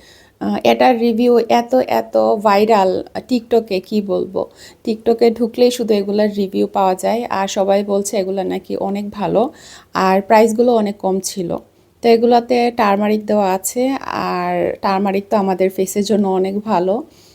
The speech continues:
আহ, তো আমার কাছে মনে হচ্ছে ভালোই হবে। এখন পর্যন্ত ইউজ করিনি, তো আমি এখানে দুইটা সেট অর্ডার করেছি। একটা সেটে তিনটা ছিল।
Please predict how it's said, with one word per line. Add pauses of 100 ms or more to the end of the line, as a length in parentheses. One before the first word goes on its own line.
(260)
আহ,
তো
আমার
কাছে
মনে
হচ্ছে
ভালোই
হবে।
এখন
পর্যন্ত
ইউজ
করিনি,
তো
আমি
এখানে
দুইটা
সেট
অর্ডার
করেছি। (840)
একটা
সেটে
তিনটা
ছিল।